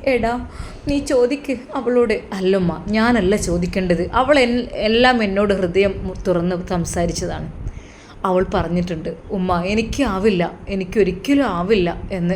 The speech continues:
"പിന്നുമ്മ, ഇനി ഞാൻ എങ്ങനെ ഉപദേശിക്കാനാ? ഒന്നുമില്ല, അവളൊരു പെണ്ണല്ലേ. പിന്നെ മുംതാസിനെ കുറിച്ച് പറയുകയാണെങ്കിൽ അവളെന്ന് വെച്ചാൽ അത്ര വലിയ വണ്ടിയൊന്നുമില്ല, അവൾക്ക് ആരില്ല എന്നൊന്നും പറയൊന്നുമില്ല." "ഉമ്മ, എന്തെങ്കിലുമൊക്കെ ഉണ്ടാവും മോനെ, നീ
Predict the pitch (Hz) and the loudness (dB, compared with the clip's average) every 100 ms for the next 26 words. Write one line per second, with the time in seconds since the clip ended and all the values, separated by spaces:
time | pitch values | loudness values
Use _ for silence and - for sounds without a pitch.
0 | 180 - 214 208 247 220 196 208 208 185 | -2 0 2 4 4 4 2 2 2 2
1 | 202 196 185 208 170 165 175 - 190 185 | 0 2 2 0 0 0 0 -2 -2 0
2 | 170 160 190 220 277 220 196 196 208 208 | 0 -2 -2 0 2 4 4 2 0 -2
3 | 175 185 202 170 160 - - 208 190 180 | -2 0 0 0 -2 -8 0 0 2 0
4 | 180 - - - 208 196 190 196 - 196 | -4 -12 -20 -8 -2 0 2 2 2 -4
5 | 180 185 208 196 196 190 190 185 190 185 | -2 0 0 0 -2 -2 -2 -2 -2 0
6 | 180 185 - 190 170 175 190 185 - 196 | -2 -4 -6 -4 -2 -2 -2 -2 -2 0
7 | 180 180 175 - - - - - 214 208 | 0 0 -2 -6 -18 -20 -20 -6 -4 -4
8 | - 285 302 254 214 208 208 196 190 - | 0 2 4 2 2 4 4 2 -2 -8
9 | - - - 202 196 220 226 214 190 180 | -20 -20 -6 0 4 8 8 6 2 2
10 | 180 190 170 185 185 190 165 208 285 277 | 0 -2 -2 -2 0 2 4 4 4 4
11 | 262 240 214 208 185 196 185 165 160 - | 4 2 2 2 4 4 4 4 2 -2
12 | - - - 185 180 175 175 170 170 196 | -14 -16 -6 -2 0 -2 -4 -4 0 2
13 | 202 196 165 156 - 214 202 190 196 - | 2 0 2 0 0 2 2 4 2 -2
14 | - - - - - - - 247 233 | -14 -16 -16 -16 -20 -20 -8 0 2